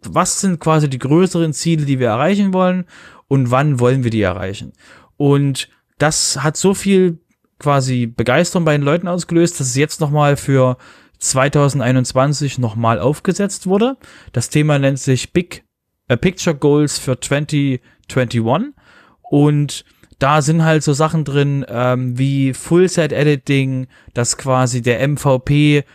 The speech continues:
im April fertig sein soll, im Plugin, und dann quasi im Core, Version eins im Core mit der Version, äh, fünf acht pr-, drin sein soll. Learn WordPress, die Plattform, dass die quasi neue Workshops und, ähm,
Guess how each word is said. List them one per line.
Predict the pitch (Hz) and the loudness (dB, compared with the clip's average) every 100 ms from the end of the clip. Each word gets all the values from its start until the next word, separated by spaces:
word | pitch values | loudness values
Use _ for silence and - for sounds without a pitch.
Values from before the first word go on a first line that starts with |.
| _ _ | _ _
im | 139 | -2
April | 127 123 - 147 | 0 -2 2 2
fertig | 131 185 214 - | 2 0 -2 -2
sein | 185 180 | -2 0
soll, | 165 175 | 2 2
im | 147 143 | 2 0
Plugin, | 160 160 165 160 156 - - - | 0 0 2 0 -2 -10 -20 -10
und | 120 | -2
dann | 127 | 0
quasi | 127 135 127 123 131 | 0 0 2 2 0
im | 110 123 117 | 0 0 -2
Core, | - 143 143 143 131 - | -2 2 2 2 -2 -2
Version | 120 117 131 | 0 2 0
eins | 104 131 151 - | 0 0 0 -2
im | 127 | -4
Core | - 135 135 | -2 0 2
mit | 127 120 | 2 2
der | 110 | 0
Version, | 117 113 110 127 127 120 _ _ - | 2 0 2 2 0 -4 _ _ 0
äh, | 117 113 | 2 2
fünf | - 127 120 - | 2 -2 -2 -6
acht | - 143 - - _ _ _ _ _ _ _ | -4 -4 -6 -14 _ _ _ _ _ _ _
pr-, | - | -6
drin | 135 147 196 | -2 0 2
sein | 196 196 | 2 2
soll. | 185 196 220 233 - - _ _ | 2 2 2 -2 -10 -20 _ _
Learn | 120 139 170 190 175 | 0 2 4 2 2
WordPress, | 196 - - 208 220 - - _ - | 0 -2 0 0 0 -6 -14 _ -4
die | 131 123 120 | 0 2 0
Plattform, | 113 - 151 - - 185 190 196 - - _ | -2 -2 -2 -2 -2 0 0 -4 -10 -20 _
dass | 135 127 | -2 -2
die | - 165 | 0 0
quasi | 156 156 143 135 135 127 | 0 0 0 2 0 0
neue | 131 139 135 123 | 2 2 2 2
Workshops | 139 156 - 160 151 - - | -2 0 0 0 -2 -8 -4
und, | 135 131 127 123 | -2 0 -2 -6
ähm, | - 120 117 117 117 | -4 -2 0 -2 -6